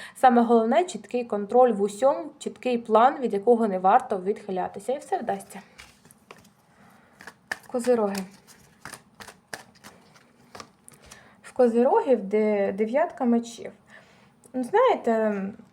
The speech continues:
дев'ятка мечів, вона говорить про те, що от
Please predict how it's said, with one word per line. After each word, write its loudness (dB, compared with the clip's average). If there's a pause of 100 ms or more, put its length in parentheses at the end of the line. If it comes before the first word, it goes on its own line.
(140)
дев'ятка 2
мечів, -2
вона 0
говорить -4
про -2
те, 0
що 0 (540)
от -2